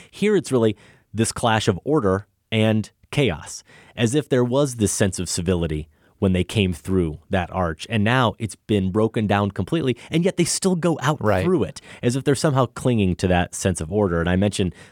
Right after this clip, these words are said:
Speaker 1: those doorways as portals. It feels like some kind of void they're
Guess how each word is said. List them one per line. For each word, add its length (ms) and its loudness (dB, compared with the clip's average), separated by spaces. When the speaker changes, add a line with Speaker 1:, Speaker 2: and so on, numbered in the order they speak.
Speaker 1:
those 180 0
doorways 520 2
as 120 -4
portals. 440 0
It 100 -6
feels 640 -2
like 240 0
some 240 0
kind 240 0
of 140 2
void 420 0
they're 400 0